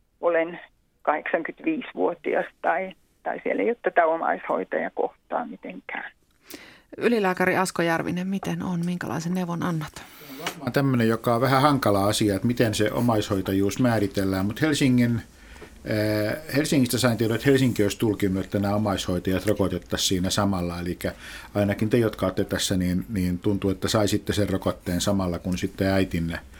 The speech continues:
Speaker 3: saisi sen rokotteen, mikä tietysti on järkevä,
Speaker 1: Joo.
Speaker 3: järkevä ratkaisu.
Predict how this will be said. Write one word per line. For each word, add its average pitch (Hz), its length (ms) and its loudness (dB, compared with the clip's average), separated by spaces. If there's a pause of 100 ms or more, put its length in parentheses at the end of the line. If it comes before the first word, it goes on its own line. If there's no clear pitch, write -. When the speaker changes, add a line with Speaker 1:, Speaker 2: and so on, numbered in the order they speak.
(300)
Speaker 3:
saisi - 260 0
sen 90 160 -2
rokotteen, 90 460 0
mikä 123 200 4
tietysti 123 380 4
on 117 100 6
järkevä, 101 420 2
Speaker 1:
Joo. - 840 -10
Speaker 3:
järkevä 110 420 4
ratkaisu. - 500 -4